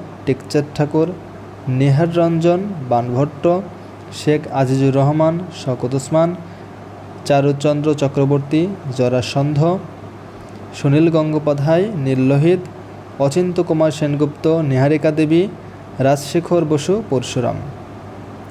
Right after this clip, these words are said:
সাত, রঞ্জন শব্দে ব্যবহৃত যুক্তবর্ণের সঠিক রূপ কোনটি?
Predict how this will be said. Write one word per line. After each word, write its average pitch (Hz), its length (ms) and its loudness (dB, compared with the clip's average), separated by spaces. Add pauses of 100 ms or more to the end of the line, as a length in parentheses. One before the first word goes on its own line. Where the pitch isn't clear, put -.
(640)
সাত, 131 340 0 (380)
রঞ্জন 165 560 2
শব্দে 147 500 2
ব্যবহৃত 139 760 2
যুক্তবর্ণের 131 600 0
সঠিক 135 420 -2
রূপ 127 220 0 (140)
কোনটি? 123 360 0